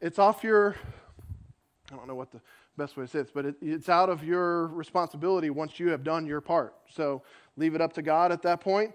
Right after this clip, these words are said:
and they do have to make the decision for themselves. There's one, um, one particular example that I have, <clears throat> and this was probably eight or nine years ago, where, um, we had a guy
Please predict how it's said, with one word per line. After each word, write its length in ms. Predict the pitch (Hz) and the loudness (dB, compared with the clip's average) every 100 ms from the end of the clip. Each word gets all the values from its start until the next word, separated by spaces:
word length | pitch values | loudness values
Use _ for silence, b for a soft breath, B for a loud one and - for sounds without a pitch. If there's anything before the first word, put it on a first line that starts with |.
| B B B 156 | B B B -4
and 340 | 151 147 135 | -2 -4 0
they 160 | 147 160 | 0 2
do 140 | 208 | 2
have 180 | 220 190 | 2 2
to 80 | 196 | 0
make 240 | 180 180 - | -4 -4 -6
the 80 | |
decision 440 | 170 165 175 165 156 | -8 -4 -4 -4 -8
for 120 | 160 | -8
themselves. 500 | 151 143 156 127 120 | -8 -6 -4 -4 -4
There's 220 | 165 156 | -6 -4
one, 340 | 175 196 202 - b b b - | 0 0 0 -6 b b b 0
um, 460 | 160 147 139 139 - | 2 2 0 -6 -6
one 260 | 160 208 | 0 0
particular 540 | 180 - 202 190 180 165 | 0 2 2 4 2 2
example 560 | 156 147 175 185 160 | -2 -2 -2 -2 -2
that 120 | 151 | 0
I 100 | 147 | 2
have, 320 | 156 151 147 147 | 2 2 2 -2
<clears throat> 60 | - | -4
and 1000 | - - - _ _ _ _ _ - 160 | -4 -4 -12 _ _ _ _ _ -8 -6
this 140 | 165 | -4
was 120 | 165 | -6
probably 560 | - 165 165 147 151 143 B B B B B B B B _ _ _ - - - B B B B 175 | 2 4 4 4 -2 -4 B B B B B B B B _ _ _ -2 2 2 B B B B -2
eight 160 | 175 | 0
or 60 | 165 | 0
nine 240 | 160 156 | -2 -2
years 220 | 160 156 | -2 -4
ago, 180 | 139 143 | -4 -4
where, 340 | 143 147 143 - b b b | -2 -2 -4 -8 b b b
um, 300 | 147 135 131 | -6 -4 -4
we 160 | 135 151 | -4 0
had 140 | 151 | 2
a 40 | 143 | 2
guy 440 | 151 151 156 156 | 4 4 4 0